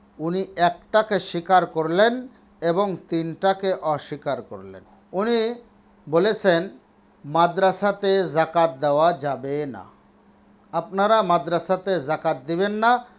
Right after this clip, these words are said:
মাদ্রাসায় যাকাত দিলে যাকাত আদায় হবে না।" আহলে সুন্নাত ওয়াল জামাতের মত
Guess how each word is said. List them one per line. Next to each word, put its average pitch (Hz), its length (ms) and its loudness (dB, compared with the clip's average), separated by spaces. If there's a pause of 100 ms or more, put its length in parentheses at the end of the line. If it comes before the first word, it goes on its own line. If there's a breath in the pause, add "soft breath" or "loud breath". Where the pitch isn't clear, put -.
(180 loud breath)
মাদ্রাসায় 156 640 -2
যাকাত 135 400 -6
দিলে 156 560 -2 (500 soft breath)
যাকাত 160 560 0
আদায় 139 500 -6
হবে 113 320 -12
না।" 90 160 -20 (1300 soft breath)
আহলে 160 340 -2
সুন্নাত 156 400 -6
ওয়াল 127 180 -8
জামাতের 151 580 -4
মত 123 200 -10